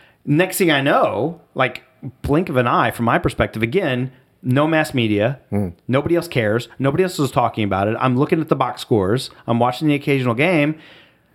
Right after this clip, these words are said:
Speaker 1: Next thing you know, they win the Stanley Cup. And I did not feel what I felt the, the previous year with the gut-wrenching loss. I did not feel it. I don't know if that is a product of my upbringing and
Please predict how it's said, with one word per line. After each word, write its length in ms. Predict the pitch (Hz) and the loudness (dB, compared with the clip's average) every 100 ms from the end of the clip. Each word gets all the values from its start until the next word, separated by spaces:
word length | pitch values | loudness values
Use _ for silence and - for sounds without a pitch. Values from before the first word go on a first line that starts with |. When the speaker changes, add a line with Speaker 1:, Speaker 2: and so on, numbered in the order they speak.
| _ | _
Speaker 1:
Next 180 | 214 214 | -2 0
thing 120 | 220 | 0
you 60 | 220 | 2
know, 300 | 240 240 233 | 2 2 2
they 120 | 214 | 0
win 160 | 214 214 | 0 -2
the 60 | |
Stanley 280 | 202 214 208 | 0 0 2
Cup. 480 | 208 302 - - _ - | 2 2 0 -6 _ -2
And 420 | 208 202 190 175 - _ _ _ _ _ _ _ _ _ _ _ _ | 2 2 0 -6 -16 _ _ _ _ _ _ _ _ _ _ _ _
I 120 | 165 | -2
did 220 | 147 170 | 0 0
not 200 | 160 143 | 0 -2
feel 200 | - 170 | -2 0
what 100 | 139 | 2
I 60 | 123 | 2
felt 220 | 127 117 | 2 0
the, 100 | - - | -4 -4
the 100 | 135 | -4
previous 420 | 120 123 117 127 170 | 0 0 2 0 0
year 160 | 214 | 2
with 220 | 190 151 - | 2 0 0
the 100 | 160 | -2
gut-wrenching 800 | 135 127 139 143 131 127 151 | -2 -2 -2 0 0 0 0
loss. 520 | 160 247 269 90 - - _ _ - | 0 0 -4 -8 -14 -20 _ _ -2
I 140 | 135 | -2
did 360 | 131 127 151 139 | 0 0 0 0
not 280 | 117 117 - | -2 -2 -2
feel 300 | 175 277 131 | 0 2 0
it. 180 | 82 - _ - - _ _ _ _ _ _ | -4 -16 _ -20 -20 _ _ _ _ _ _
I 80 | 185 | 0
don't 180 | 262 180 | 0 2
know 380 | 170 190 208 202 | 2 4 2 0
if 140 | 151 | -2
that 160 | 151 147 | 0 0
is 80 | 143 | 0
a 40 | 127 | 0
product 380 | - 127 147 | 0 0 2
of 80 | 131 | 0
my 140 | 117 98 | 0 2
upbringing 640 | 117 - 139 151 156 156 - | 0 0 0 0 0 -2 -2
and 280 | 117 113 | -2 -2